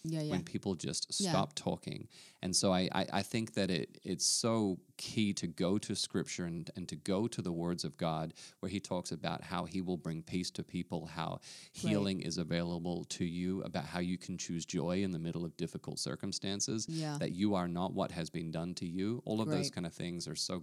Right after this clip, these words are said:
Speaker 2: key and crucial to remember in times
Speaker 1: Yeah,
Speaker 2: of
Speaker 1: yeah.
Speaker 2: ghosting.
Speaker 1: Two-part question.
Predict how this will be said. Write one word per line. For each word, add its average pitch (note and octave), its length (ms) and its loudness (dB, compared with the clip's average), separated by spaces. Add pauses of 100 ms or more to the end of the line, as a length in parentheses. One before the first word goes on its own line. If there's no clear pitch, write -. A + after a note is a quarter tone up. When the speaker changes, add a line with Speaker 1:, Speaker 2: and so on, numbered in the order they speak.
Speaker 2:
key E2+ 400 -2
and D#2 300 -8
crucial F#2+ 420 -2
to - 120 -6
remember E2 500 -2
in D#2+ 120 -4
times C#3+ 340 0
Speaker 1:
Yeah, C#3+ 60 0
Speaker 2:
of D3+ 40 -2
Speaker 1:
yeah. D#3 80 -4
Speaker 2:
ghosting. - 360 -4 (280)
Speaker 1:
Two-part F3 840 0
question. - 440 -4